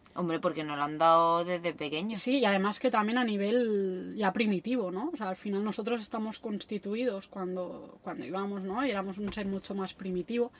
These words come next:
Speaker 2: y encontrábamos una fuente de azúcar, como podía ser una higuera. Tú no sabías cuándo te ibas a encontrar la próxima fuente de azúcar, entonces,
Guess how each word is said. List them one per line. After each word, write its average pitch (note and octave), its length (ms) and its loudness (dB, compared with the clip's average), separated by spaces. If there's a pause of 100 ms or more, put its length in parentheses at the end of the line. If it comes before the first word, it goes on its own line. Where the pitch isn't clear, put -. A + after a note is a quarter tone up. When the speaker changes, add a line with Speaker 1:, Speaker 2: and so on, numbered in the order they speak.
(220)
Speaker 2:
y A3 60 -4
encontrábamos G#3 560 6
una G#3+ 200 4
fuente G#3 280 0
de G3 80 2
azúcar, A3+ 520 2
como G3 200 -2
podía G3 260 0
ser A3 200 0
una G3+ 180 2
higuera. A#3+ 400 4 (420)
Tú A#3 120 4
no C#4 100 12
sabías G3+ 400 2
cuándo F#3 300 -2
te - 80 -8
ibas F3+ 220 -4
a - 20 -6
encontrar F3+ 600 -4
la F#3 160 -4
próxima F3 760 -2
fuente F#3+ 360 -2
de F#3 60 0
azúcar, F#3+ 480 -6
entonces, F#3+ 440 -8